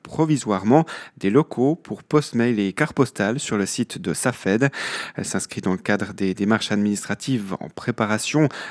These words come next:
de l'éventuel démarrage du projet principal à la place de la gare.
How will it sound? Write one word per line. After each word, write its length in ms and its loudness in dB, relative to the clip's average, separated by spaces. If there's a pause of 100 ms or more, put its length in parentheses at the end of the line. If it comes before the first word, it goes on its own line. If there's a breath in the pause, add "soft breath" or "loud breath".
(140 loud breath)
de 80 2
l'éventuel 420 4
démarrage 540 2
du 100 -2
projet 320 -2
principal 540 -2
à 40 0
la 80 0
place 240 0
de 100 0
la 120 -2
gare. 360 2